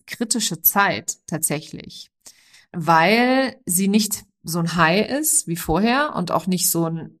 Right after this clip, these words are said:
alles total blöd, sondern es ist halt eben einfach etwas dazwischen. Und ich finde, in dieser Zeit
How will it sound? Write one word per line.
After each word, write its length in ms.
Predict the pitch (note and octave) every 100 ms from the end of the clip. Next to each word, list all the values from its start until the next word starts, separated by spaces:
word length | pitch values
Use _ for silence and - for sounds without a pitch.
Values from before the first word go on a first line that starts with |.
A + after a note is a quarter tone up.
| -
alles 260 | D#3+ E3+ D#3+
total 400 | D#3 - D#3+ D3+
blöd, 460 | D#3 D#3 F3 D4+
sondern 240 | - F3 E3+
es 80 | E3+
ist 140 | -
halt 180 | F3 -
eben 180 | F3 F#3
einfach 320 | - G3+ G3
etwas 340 | E3 - E3+ D#3+
dazwischen. 880 | D#3 - - F#3 - - - E3+ _ _ _ _ _ _
Und 200 | - F#3+
ich 140 | F#3 -
finde, 220 | B3 A#3
in 80 | G3
dieser 320 | A#3 B3+ B3+
Zeit 480 | - F#3 F#3+ G3